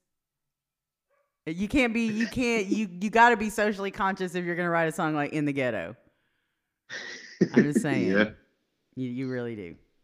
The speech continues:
Speaker 1: No matter how
Speaker 2: So where
Speaker 1: you
Speaker 2: was
Speaker 1: feel
Speaker 2: that
Speaker 1: about
Speaker 2: guy?
Speaker 1: it. <laughs>
Speaker 2: Where was that guy from?
Speaker 1: Huh?
Speaker 2: Where was he from?
Speaker 1: Mac Davis is from,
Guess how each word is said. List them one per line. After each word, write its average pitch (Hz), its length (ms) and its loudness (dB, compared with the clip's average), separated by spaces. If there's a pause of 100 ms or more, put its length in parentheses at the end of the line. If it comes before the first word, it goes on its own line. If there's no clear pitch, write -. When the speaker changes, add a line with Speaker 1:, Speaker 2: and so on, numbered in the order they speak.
(220)
Speaker 1:
No 180 100 4
matter 196 200 6
how 214 140 8
Speaker 2:
So 214 60 8
where 269 120 10
Speaker 1:
you 277 60 6
Speaker 2:
was 254 80 4
Speaker 1:
feel 202 200 8
Speaker 2:
that 139 260 2
Speaker 1:
about - 400 -4
Speaker 2:
guy? 214 420 -4
Speaker 1:
it. 165 60 -8
<laughs> - 60 -20
Speaker 2:
Where 131 100 8
was 120 100 6
that 127 240 2
guy 131 120 8
from? 135 380 -4 (840)
Speaker 1:
Huh? 180 300 -4 (960)
Speaker 2:
Where 113 120 8
was 123 120 6
he 127 80 6
from? 127 440 4 (300)
Speaker 1:
Mac 202 460 -2
Davis 170 840 -6
is 156 680 -10 (180)
from, 139 1300 -12